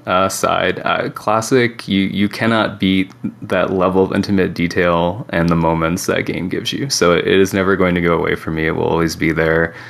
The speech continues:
Uh, when you have the crazy things that should never happen, happen, and the game mechanically tells you what happened and why. But a-,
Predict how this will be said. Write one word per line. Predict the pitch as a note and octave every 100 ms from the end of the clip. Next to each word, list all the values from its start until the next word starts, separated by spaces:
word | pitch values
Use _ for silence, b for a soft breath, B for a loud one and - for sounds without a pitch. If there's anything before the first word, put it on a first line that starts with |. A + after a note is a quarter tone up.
| B _ -
Uh, | D#2 D#2
when | E2
you | E2
have | E2
the | E2
crazy | - F2 E2+ E2
things | F2+ F2+
that | E2+
should | -
never | E2+ E2+ E2
happen, | - - D3+ C3+
happen, | C3+ - - D#2+ D#2+ -
and | E2+ F2
the | F2
game | F2 E2+ E2
mechanically | D#2+ E2 F2 D#2 D#2+ F2
tells | G2 - A2
you | A2 G#2
what | G2 F2+
happened | - - - A2
and | G#2 -
why. | - G1+ C3+ D3 B B B _
But | A2 F2+ E2 D#2+ - - -
a-, | - D#2+